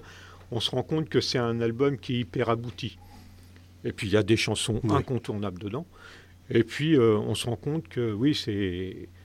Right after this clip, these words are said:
Speaker 1: en, en prenant tout ce qu'ils ont fait, on,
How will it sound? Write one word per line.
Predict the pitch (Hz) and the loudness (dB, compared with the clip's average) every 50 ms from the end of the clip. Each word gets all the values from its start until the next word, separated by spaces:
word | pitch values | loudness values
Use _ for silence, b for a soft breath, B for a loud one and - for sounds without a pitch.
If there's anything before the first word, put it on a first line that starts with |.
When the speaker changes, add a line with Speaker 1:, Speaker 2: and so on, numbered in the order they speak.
| b b b | b b b
Speaker 1:
en, | 113 - 107 104 - - - - 90 - - - - - | -8 -8 -8 -8 -10 -12 -14 -18 -18 -18 -18 -16 -14 -12
en | 123 95 | -12 -12
prenant | - - - 123 120 123 123 131 123 | -8 -4 -2 0 0 0 0 -2 -2
tout | - - 135 | -4 -4 -6
ce | 120 - | -6 -6
qu'ils | - - 127 104 107 | -6 -8 -6 -4 -4
ont | 104 | -4
fait, | 101 - - 147 143 156 151 143 | -4 -4 0 0 2 2 2 0
on, | 98 95 104 | 0 -2 -4